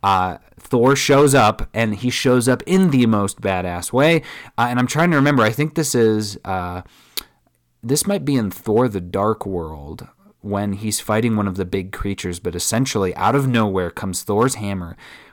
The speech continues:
blows through this frost giant's skull, and, uh, uh, kills him instantly, lands in his hand, and he's like, "Well, that's over and done." And so then he kind of goes and fights more frost giants,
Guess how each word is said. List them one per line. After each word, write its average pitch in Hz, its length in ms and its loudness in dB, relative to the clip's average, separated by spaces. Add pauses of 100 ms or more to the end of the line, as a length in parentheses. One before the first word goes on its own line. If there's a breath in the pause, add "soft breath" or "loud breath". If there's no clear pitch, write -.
blows 123 880 4
through 131 320 4
this 113 200 2
frost 107 380 0
giant's 110 420 0
skull, 92 640 -2 (420 loud breath)
and, 101 640 -2
uh, 90 340 0 (1160)
uh, 101 220 -6 (100)
kills 123 300 4
him 90 220 -8
instantly, 98 580 0
lands 123 380 2
in 123 100 2
his 117 120 2
hand, 110 420 0
and 110 200 -6
he's 107 180 -2
like, 104 180 0
"Well, 101 120 -2
that's 101 260 0
over 95 280 0
and 92 100 -4
done." 90 160 -4
And 95 120 -4
so 113 120 0
then 110 140 0
he 127 120 0
kind 135 260 2
of 107 100 -4
goes 113 200 2
and 104 120 -2
fights 107 260 0
more 113 120 0
frost 101 320 0
giants, 101 400 -2